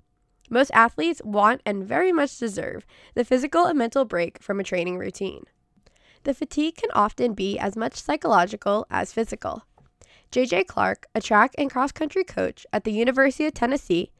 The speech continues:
talked about the transition his elite athletes go through. "The training is very stressful. They need a mental break. They don't want to have to worry about what time they get up at or what they eat.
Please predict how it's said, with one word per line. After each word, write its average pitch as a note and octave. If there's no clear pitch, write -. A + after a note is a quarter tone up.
talked E4
about A4+
the G#4+
transition G#3
his G#3
elite A#3+
athletes B3+
go D#4
through. -
"The B3
training E4
is D4+
very A3
stressful. -
They A#3+
need C4+
a D4
mental A3
break. -
They D4
don't F#4
want B3+
to B3
have A3+
to A3+
worry G#3+
about F#3+
what A#3
time D4+
they D#4+
get D#4+
up G3
at G3
or G3+
what -
they -
eat. -